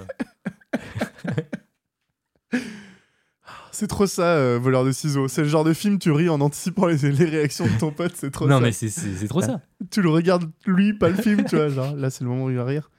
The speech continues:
Speaker 2: Mais tu ris pas, bordel ! <laughs>
Speaker 1: Sur-, surtout quand tu l'as vu avant,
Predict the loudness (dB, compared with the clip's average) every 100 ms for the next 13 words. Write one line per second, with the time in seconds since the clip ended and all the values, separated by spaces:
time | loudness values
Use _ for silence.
0 | -8 -4 -2 0 0 0 -2 -6 -8 -6
1 | -2 -2 -2 -2 -4 -4 -10 -8 -8 -4
2 | -6 -4 -6 -6 -4 0 2 4 2 4
3 | 2 2 0